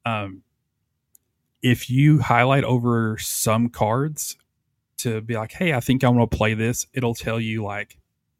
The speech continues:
"You might not wanna do that," or, like,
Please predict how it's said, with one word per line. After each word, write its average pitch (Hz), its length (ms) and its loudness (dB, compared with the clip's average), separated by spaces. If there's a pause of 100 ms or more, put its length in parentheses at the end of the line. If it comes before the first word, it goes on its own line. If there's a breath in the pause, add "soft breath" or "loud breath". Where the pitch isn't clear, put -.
(560 soft breath)
"You 123 200 -2
might 151 220 6
not 160 180 4
wanna 160 180 2
do 160 120 6
that," 127 220 2
or, 117 100 -4
like, 107 320 -8